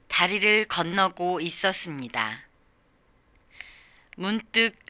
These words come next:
아래를 보니 물속에도 고기를 입에 문 개가 있었습니다. 개는 그것을 보고 생각했습니다. "저 녀석의 고기가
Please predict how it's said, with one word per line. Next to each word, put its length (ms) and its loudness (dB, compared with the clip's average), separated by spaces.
아래를 480 6
보니 440 -4
물속에도 1000 0
고기를 680 0
입에 340 4
문 320 -2
개가 520 2
있었습니다. 960 -6
개는 520 2
그것을 540 2
보고 560 -4
생각했습니다. 1300 0
"저 240 -4
녀석의 560 0
고기가 600 -2